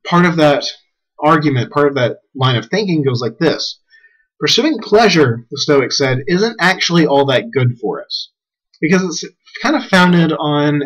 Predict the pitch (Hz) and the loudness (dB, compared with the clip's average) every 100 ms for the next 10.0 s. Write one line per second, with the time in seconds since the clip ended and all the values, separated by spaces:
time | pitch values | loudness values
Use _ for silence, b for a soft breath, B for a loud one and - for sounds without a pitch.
0 | 139 135 131 123 123 147 151 151 143 135 | -2 0 0 -2 -4 -2 -2 0 0 0
1 | - 220 135 - - _ _ _ _ b | 0 0 -2 -6 -12 _ _ _ _ b
2 | b b b - - 160 143 214 285 240 | b b b -4 0 0 0 0 0 0
3 | - - 165 151 147 147 143 123 135 156 | -2 0 2 4 4 0 -6 -4 0 0
4 | 147 123 107 107 _ _ _ _ _ _ | 0 0 -2 -4 _ _ _ _ _ _
5 | _ 160 156 147 - 220 277 233 226 175 | _ 0 2 0 0 -2 0 -2 0 0
6 | 170 170 143 160 165 139 135 156 196 185 | 2 0 2 4 6 4 2 0 0 0
7 | 196 - 170 - 123 123 123 127 120 113 | 0 2 2 2 2 2 2 0 -2 -2
8 | 107 143 196 110 - - _ - 143 135 | -2 0 2 0 -4 -14 _ -6 -2 2
9 | 143 - 175 - _ - - 196 147 - | 2 0 -2 -4 _ -4 0 2 0 -2